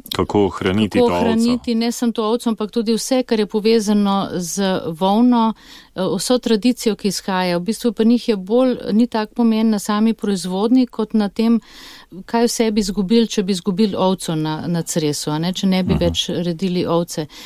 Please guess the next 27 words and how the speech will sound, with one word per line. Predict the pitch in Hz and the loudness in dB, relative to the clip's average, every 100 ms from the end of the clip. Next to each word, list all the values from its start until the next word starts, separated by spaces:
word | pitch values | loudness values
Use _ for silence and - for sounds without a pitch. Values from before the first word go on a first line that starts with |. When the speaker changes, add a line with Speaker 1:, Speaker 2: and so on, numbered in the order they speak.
| - - - - | -18 -20 -20 -4
Speaker 2:
Leta | 208 247 277 | 0 2 2
dva | 208 233 | 2 2
tisoč | 262 277 - 214 | 2 -2 -2 -4
štiri | - - 214 226 269 262 | -6 -2 0 2 0 0
je | 196 202 | -2 -2
društvo | 220 226 254 - - 233 220 214 | 0 2 2 -2 -2 2 2 2
dobilo | 185 202 180 226 240 214 | 0 -2 2 2 4 2
v | 180 196 190 | 2 0 0
last, | 180 180 202 240 - - - | 0 0 0 0 -2 -6 -4
eh, | - 185 185 185 - | -2 0 2 0 2
in | 202 | 2
uporabo | 202 - 190 185 180 190 226 | 2 0 0 0 0 2 0
bivše | 185 220 220 - 190 147 | 2 2 2 0 -2 -2
župnišče. | 165 175 - 180 - - 254 294 - - - - - | -4 -6 -2 -2 -2 0 2 2 -2 -16 -18 -14 -4
Deset | 190 214 247 240 | -2 0 0 0
let | 233 | 0
kasneje | 233 208 - 214 220 220 | 2 0 2 2 2 0
pa | 208 | 0
so | - | -2
pridobili | 185 202 190 180 214 208 | -2 -2 -2 0 2 0
sredstva, | - 202 214 - | 0 0 0 0
s | 208 | -2
katerimi | 214 208 196 196 196 | -2 0 0 2 0
so | 196 | 0
začeli | 175 175 202 185 | -4 -2 0 0
z | 180 180 | 0 -2
obnovami. | 165 165 151 151 151 147 | -2 -2 -2 -4 -4 -4